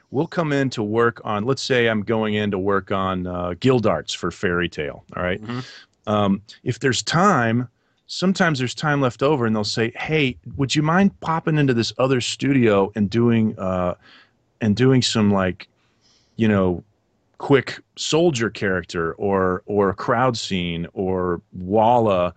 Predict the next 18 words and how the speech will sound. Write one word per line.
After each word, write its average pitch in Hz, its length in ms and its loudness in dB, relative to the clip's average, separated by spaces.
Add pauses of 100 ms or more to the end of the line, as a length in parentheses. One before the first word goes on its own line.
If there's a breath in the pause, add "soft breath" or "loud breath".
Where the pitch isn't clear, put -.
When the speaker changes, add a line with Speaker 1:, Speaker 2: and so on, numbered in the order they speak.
(480 soft breath)
Speaker 1:
uh, 92 220 -4
for - 180 -8
this 113 220 0
other 139 200 2
show 104 220 -2
we're 92 120 -4
working 85 360 -8
on?" 73 220 -10 (160 soft breath)
And 139 80 0
it 156 60 2
might 196 180 2
be 170 80 2
a 170 40 4
show 147 280 2
that 117 100 0
I 113 80 0
have 110 180 -4
no 113 400 -2